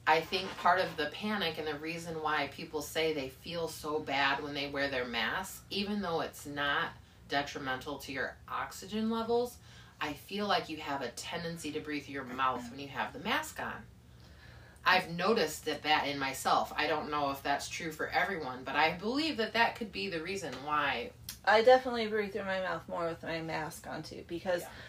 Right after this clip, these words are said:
Speaker 2: after reading this book, I was trying to do more nose breathing, and I realized when I first put it on, I always breathe through my mouth.
Speaker 1: Yeah.
Speaker 2: And I have to wear it for a little bit before I can, like,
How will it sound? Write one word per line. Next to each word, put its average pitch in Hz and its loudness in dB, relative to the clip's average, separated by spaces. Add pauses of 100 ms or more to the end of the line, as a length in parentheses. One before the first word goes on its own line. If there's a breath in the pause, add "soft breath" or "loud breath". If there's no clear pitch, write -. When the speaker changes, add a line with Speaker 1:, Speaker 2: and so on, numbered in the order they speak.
(160 loud breath)
Speaker 2:
after 220 8
reading 208 2
this 185 0
book, 170 0
I 175 2
was 170 0
trying 180 -4
to - -12
do 190 -6
more 180 -2
nose 175 2
breathing, 294 0 (560 loud breath)
and 208 2
I 214 8
realized 202 6
when 202 2
I 185 6
first 214 2
put 208 -2
it 175 8
on, 190 2
I 165 0
always 170 4
breathe 160 -6
through 165 -8
my 151 -4
mouth. 151 -10 (160)
Speaker 1:
Yeah. - -10 (100)
Speaker 2:
And 214 0
I 233 6
have 254 2
to 269 -4
wear 254 10
it - -2
for 190 0
a 196 2
little 196 2
bit 185 8
before 175 2
I 170 4
can, 175 -10
like, 165 -2